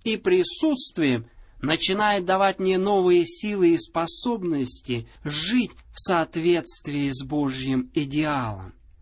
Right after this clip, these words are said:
Он сейчас дает мне силу ходить праведными путями. Он дает мне любовь, чтобы я мог любить.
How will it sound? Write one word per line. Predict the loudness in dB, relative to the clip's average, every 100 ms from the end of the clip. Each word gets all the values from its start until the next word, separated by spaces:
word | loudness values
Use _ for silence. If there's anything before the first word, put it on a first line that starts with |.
| 0
Он | 2
сейчас | 2 0 2 2 2
дает | 0 2 0 0
мне | -2 -2
силу | -2 0 2 0
ходить | 0 -2 0 -4 -4
праведными | -2 0 2 0 0 0 0
путями. | -2 -6 -4 -2 -2 -2 -8 -16 _ _ _ _ 0
Он | 2 4
дает | 6 6 4 2
мне | 0 4
любовь, | 4 4 0
чтобы | 0 -2 2
я | 4 4
мог | 2 0 0
любить. | -4 -4 -6 -6